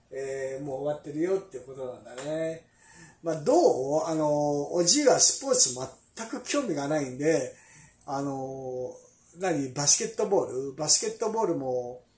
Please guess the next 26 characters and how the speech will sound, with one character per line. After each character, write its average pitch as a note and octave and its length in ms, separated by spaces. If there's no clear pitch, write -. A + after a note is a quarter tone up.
見 D3 220
な G#3+ 140
い C#3 120
し、 B2+ 540
で、 F#3 140
昔 F#3+ 480
ゲ G3+ 160
ー - 20
ム D4+ 140
セ D4+ 280
ン - 40
タ C3 140
ー C3 40
で、 C#3+ 380
バ D#3 160
ス - 140
ケ D4 80
ッ - 160
ト C4+ 640
ボ C4+ 160
ー B3+ 120
ル C#3 60
の、 D3 460
ね、 G#3 160
よ F3+ 140
く、 E3+ 280